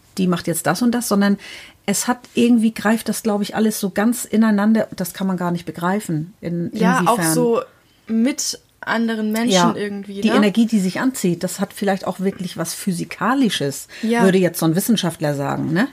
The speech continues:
Speaker 2: Das meinte, oh, ich krieg's nicht mehr zusammen, irgendjemand meinte das auch schon mal zu mir oder so, macht da,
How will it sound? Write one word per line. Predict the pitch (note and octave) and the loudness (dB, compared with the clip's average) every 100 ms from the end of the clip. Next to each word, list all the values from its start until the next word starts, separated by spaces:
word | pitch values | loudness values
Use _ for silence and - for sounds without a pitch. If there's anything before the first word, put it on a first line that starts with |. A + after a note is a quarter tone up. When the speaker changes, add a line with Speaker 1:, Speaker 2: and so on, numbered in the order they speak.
| - - | -8 -8
Speaker 2:
Das | G#3 A3 | -2 2
meinte, | A3+ C4 C4 B3+ - | 2 2 2 0 0
oh, | G#3 | -4
ich | G3+ | -4
krieg's | - G#3 - | -8 -6 -4
nicht | G3+ | -4
mehr | G3+ | -6
zusammen, | G3+ G3+ F#3+ | -4 -4 -2
irgendjemand | A3 A3+ A3 G#3 | 0 2 0 -2
meinte | G#3+ A3 | -4 -4
das | G3+ - | -6 -4
auch | G#3+ | -4
schon | - G3+ | -2 -2
mal | G3 F#3+ F3+ - - _ _ - | -2 -2 -4 -8 -16 _ _ -4
zu | - G3 | -2 0
mir | G3 F#3+ F3 | 0 0 0
oder | G3+ | 0
so, | G3+ | 0
macht | G#3 G#3 - | 0 -2 0
da, | G#3+ G#3 | 0 0